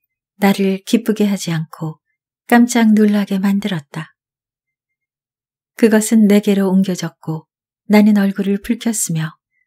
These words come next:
무슨 말을 해야 할지 모른 채 그의 시선을 피하면서 담을 데도 없는 벗지를 따기 시작했다.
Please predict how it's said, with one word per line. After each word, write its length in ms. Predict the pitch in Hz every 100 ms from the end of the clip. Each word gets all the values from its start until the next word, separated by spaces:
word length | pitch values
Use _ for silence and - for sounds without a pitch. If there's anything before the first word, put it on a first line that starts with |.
| _ _
무슨 320 | 202 214 -
말을 260 | 220 208 208
해야 220 | 214 240
할지 300 | 220 202 -
모른 320 | 185 175 170 170
채 320 | - 160 165 _ _ _ _ _ -
그의 260 | 220 208
시선을 560 | 196 - 247 220 196 196
피하면서 760 | - 254 240 202 170 - 156 160 _ _ _ _ _ _ -
담을 320 | 220 226 220
데도 240 | 220 220
없는 320 | 208 202 220
벗지를 540 | 214 220 - 196 196 196
따기 260 | 233 220 214
시작했다. 800 | - 254 247 - - 156 160